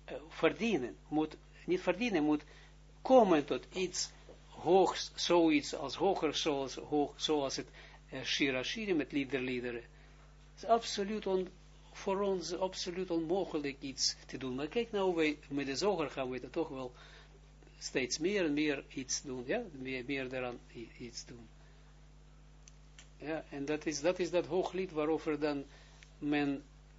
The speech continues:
eh, op die synode, op een van die synoden, nog vroeger, vroeger, erg vroeg, dat men nog, eh, dat op een agenda, op, op de agenda van de dag op, eh, stelde, om te even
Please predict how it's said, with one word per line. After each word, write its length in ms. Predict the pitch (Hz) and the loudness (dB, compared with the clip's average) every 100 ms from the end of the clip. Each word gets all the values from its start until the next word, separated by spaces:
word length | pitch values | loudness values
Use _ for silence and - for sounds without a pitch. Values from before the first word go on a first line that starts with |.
| - - | -20 -20
eh, 300 | - 147 139 | -6 -4 -2
op 220 | 165 131 - | -2 -2 -4
die 200 | 139 131 | -2 0
synode, 680 | - 147 202 208 147 127 117 - - - - - - - | 2 2 4 4 4 0 -6 -12 -20 -20 -20 -20 -20 -16
op 160 | - 139 | -4 4
een 180 | 160 147 | 4 4
van 120 | 139 | -2
die 120 | 135 | -4
synoden, 540 | - 180 226 254 196 | -2 -2 0 0 0
nog 160 | 180 160 | 0 0
vroeger, 360 | 233 240 135 127 | -2 -2 -2 -4
vroeger, 340 | 151 - 147 | -6 -4 0
erg 160 | 196 - | 0 0
vroeg, 320 | 170 165 - - - - - | 0 -2 -4 -16 -20 -20 -12
dat 140 | - 135 | -8 -2
men 200 | 143 143 | 0 2
nog, 280 | 151 139 - - - - | 2 0 -8 -18 -20 -12
eh, 360 | 151 139 139 135 135 - - - - | -6 -2 -2 -4 -6 -12 -20 -20 -20
dat 320 | - 139 135 - - | -8 -6 -6 -10 -14
op 180 | - 139 | -6 -4
een 140 | 139 127 | -4 -4
agenda, 540 | 127 220 202 139 123 | -2 -2 0 -2 -4
op, 140 | 127 | -6
op 200 | 135 127 | -6 -8
de 60 | 123 | -2
agenda 260 | - 160 143 | 2 2 2
van 120 | 147 | -2
de 80 | 156 | 2
dag 360 | 226 220 - - 202 | 4 2 0 -14 -8
op, 300 | 170 151 160 | -6 -4 -2
eh, 260 | 156 147 143 | 0 0 -2
stelde, 520 | 139 - 160 147 143 139 - - - | -4 -2 0 0 -4 -8 -16 -20 -12
om 320 | - 151 147 143 | -2 2 2 0
te 160 | - 143 | -4 0
even 460 | 160 151 151 143 | 0 2 0 0